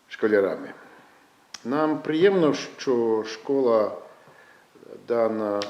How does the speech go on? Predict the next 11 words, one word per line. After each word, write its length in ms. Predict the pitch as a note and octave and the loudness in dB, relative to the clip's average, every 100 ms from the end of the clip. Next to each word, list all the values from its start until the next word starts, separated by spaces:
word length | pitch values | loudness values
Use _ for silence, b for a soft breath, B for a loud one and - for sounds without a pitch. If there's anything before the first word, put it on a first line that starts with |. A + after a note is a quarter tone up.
| - G#2 | -8 -8
на 120 | G2+ | -8
протязі 580 | - B2 C3+ B2 G#2 G#2 | -4 -2 0 -2 -4 -6
багатьох 680 | A2 G#2 G#2 - C#3 - | -2 0 0 0 -2 -2
років, 540 | A#2+ D3+ D3 - A2 G2+ - | 0 0 0 -6 -6 -8 -8
просто 380 | G#2+ G2+ - G2+ | -6 -6 -6 -8
вже 380 | F#2 G#2 G#2 F#2+ | -6 -2 0 0
навіть 580 | G2 G2 F#2 F2+ F#2+ F2+ | -2 -2 -2 -4 -12 -10
до 100 | F#2+ | -8
двадцяти 460 | F#2 G2 G2 - G#2 | -4 -2 -4 -6 -10
п'яти 380 | - F#2 - F2 | -8 -10 -8 -2
років, 440 | D3+ F3 C#3 G2 | -2 -2 -4 -8